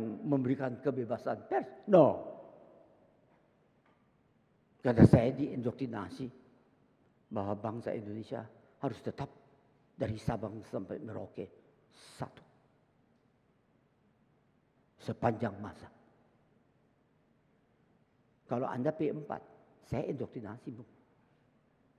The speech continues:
Saya Wardiman itu indoktrinasi. Saya tamat S M A lima puluh empat, Pak.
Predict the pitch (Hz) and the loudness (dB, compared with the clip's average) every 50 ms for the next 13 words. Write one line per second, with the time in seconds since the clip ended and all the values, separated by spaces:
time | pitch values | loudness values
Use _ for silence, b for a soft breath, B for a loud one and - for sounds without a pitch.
0 | _ _ _ _ _ _ _ _ _ _ _ _ _ _ _ _ _ _ _ _ | _ _ _ _ _ _ _ _ _ _ _ _ _ _ _ _ _ _ _ _
1 | _ _ - 113 110 127 165 170 160 127 107 113 123 110 117 117 117 123 147 214 | _ _ -6 0 2 2 2 2 0 -4 -6 -6 -6 -6 -4 -4 -4 -4 -2 -2
2 | - - 131 117 - - 120 120 147 160 139 - - - - - - - - - | 0 0 0 -2 -4 -4 -4 -6 -6 -8 -10 -14 -20 -20 -20 -20 -20 -20 -20 -20
3 | - _ _ _ - - _ _ _ _ - - 160 156 156 165 147 156 165 143 | -20 _ _ _ -20 -20 _ _ _ _ 4 6 6 6 8 6 4 4 2 0
4 | - - - 156 156 165 180 180 175 175 165 165 151 160 175 190 196 175 190 202 | -2 -4 -4 -4 -2 -2 0 0 0 0 2 0 -2 0 -2 -4 -2 0 2 2
5 | 175 - 110 - | 2 2 -2 -4